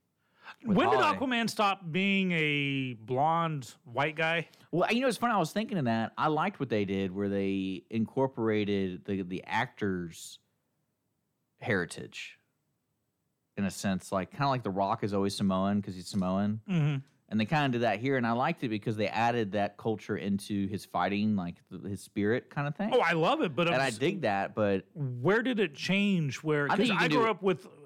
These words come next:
Speaker 2: short hair, blonde Aquaman
Speaker 1: Well,
Speaker 2: with
Speaker 1: that
Speaker 2: his
Speaker 1: was the
Speaker 2: green
Speaker 1: bad
Speaker 2: gloves.
Speaker 1: guy in this one, so they made <laughs> short hair, blonde. That's, they made sure they had that character in it, but he was
Speaker 2: Okay.
Speaker 1: the brother. So
Speaker 2: Has
Speaker 1: uh,
Speaker 2: Aquaman always? What's the guy's name? Arthur Curry. Has,
Speaker 1: Yeah.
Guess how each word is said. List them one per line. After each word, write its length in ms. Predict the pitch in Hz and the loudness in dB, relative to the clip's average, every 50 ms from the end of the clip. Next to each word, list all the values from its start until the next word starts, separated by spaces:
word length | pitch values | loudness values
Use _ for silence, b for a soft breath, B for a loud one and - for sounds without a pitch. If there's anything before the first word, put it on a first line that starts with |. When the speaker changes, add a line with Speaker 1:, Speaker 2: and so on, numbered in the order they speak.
| - - | -12 -6
Speaker 2:
short 420 | - - - - 208 220 214 185 | -4 -2 2 4 4 4 2 2
hair, 260 | 151 185 196 190 185 | 0 0 2 2 2
blonde 540 | 156 131 135 160 160 160 165 165 165 160 143 | 0 -2 0 0 2 2 4 2 2 0 0
Aquaman 560 | 131 139 151 156 - - 147 143 143 147 147 | 0 2 2 0 0 -2 -4 -2 -2 -2 0
Speaker 1:
Well, 100 | 147 143 | 0 2
Speaker 2:
with 60 | 127 | 2
Speaker 1:
that 80 | 131 147 | 4 4
Speaker 2:
his 60 | 165 | 4
Speaker 1:
was 80 | 160 143 | 4 2
the 20 | 147 | 2
Speaker 2:
green 100 | 113 104 | 2 2
Speaker 1:
bad 160 | 117 139 - | 2 2 2
Speaker 2:
gloves. 120 | 123 117 95 | 0 0 -2
Speaker 1:
guy 160 | 85 82 82 | -2 -2 -4
in 60 | 82 | -6
this 180 | 85 95 - - | -8 -10 -10 -12
one, 220 | - - - - - | -16 -20 -20 -20 -20
so 160 | - - 92 | -16 -12 -8
they 120 | 90 98 | -6 -4
made 200 | 98 104 107 110 - - | -2 -2 -2 -4 -6 -10
<laughs> 80 | - - | -14 -12
short 360 | - - - 135 127 123 - - | -8 -2 0 0 0 2 2 2
hair, 100 | 143 127 | 0 2
blonde. 400 | 113 110 120 120 120 123 120 113 | 0 0 0 2 2 2 2 0
That's, 200 | 113 117 - - | -2 -2 -4 -6
they 160 | - - 120 | -6 -4 0
made 160 | 120 127 120 | 0 0 0
sure 180 | - - 156 156 | 0 0 2 2
they 120 | 135 117 | 2 2
had 200 | 120 123 120 110 | 2 2 0 2
that 220 | 110 107 104 - - | 2 0 0 -2 -2
character 420 | - 113 113 110 107 - 110 107 | -2 0 0 0 -2 -4 -4 -4
in 100 | 131 123 | -2 -2
it, 140 | 101 87 - | -4 -4 -4
but 140 | 101 98 - | -6 -8 -6
he 100 | - 117 | -4 -2
was 200 | 123 120 113 107 | -2 0 0 -2
Speaker 2:
Okay. 140 | 98 110 101 | -2 -2 -4
Speaker 1:
the 60 | 104 90 | -2 0
brother. 400 | 113 123 120 101 71 67 65 b b b b b b b b b b | 2 2 2 0 -2 -8 -10 b b b b b b b b b b
So 580 | - - - 107 101 98 101 98 98 95 95 92 | -6 0 2 2 4 4 4 2 2 2 2 2
Speaker 2:
Has 180 | - 175 185 - | 2 4 4 4
Speaker 1:
uh, 120 | 180 - | 4 2
Speaker 2:
Aquaman 280 | - - 247 240 214 180 | 2 2 0 0 0 2
always? 420 | 139 151 175 185 196 185 - - | 2 2 2 2 2 0 -2 -4
What's 200 | 175 165 185 175 | -2 -2 -2 0
the 60 | - | 0
guy's 200 | 185 208 202 185 196 | 0 0 2 2 2
name? 120 | 208 196 | 2 2
Arthur 360 | 135 120 147 156 - 165 143 | 2 2 0 0 0 -2 -6
Curry. 380 | 123 - - 135 139 156 170 160 | -4 -4 -2 -2 0 0 0 -2
Has, 160 | - 151 135 | 0 0 0
Speaker 1:
Yeah. 140 | 117 110 | 0 0